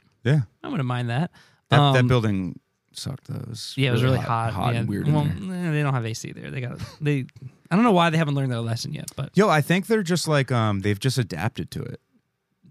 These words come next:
Speaker 2: Oh, yeah, they're, um, they evolved.
Speaker 1: I think they're just, like, I think they're unevolved.
Speaker 2: Oh.
Speaker 1: We're evolved to be
Speaker 2: To
Speaker 1: we're
Speaker 2: need
Speaker 1: like,
Speaker 2: the A C.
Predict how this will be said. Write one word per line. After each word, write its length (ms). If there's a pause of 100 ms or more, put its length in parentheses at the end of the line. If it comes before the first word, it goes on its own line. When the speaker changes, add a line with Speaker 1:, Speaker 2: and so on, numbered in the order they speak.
(260)
Speaker 2:
Oh, 320
yeah, 240
they're, 300
um, 400 (540)
they 100
evolved. 600 (440)
Speaker 1:
I 80
think 200
they're 140
just, 200
like, 300 (880)
I 60
think 220
they're 200
unevolved. 680 (680)
Speaker 2:
Oh. 1160
Speaker 1:
We're 140
evolved 540
to 100
be 320 (480)
Speaker 2:
To 100
Speaker 1:
we're 60
Speaker 2:
need 60
Speaker 1:
like, 140
Speaker 2:
the 140
A 140
C. 460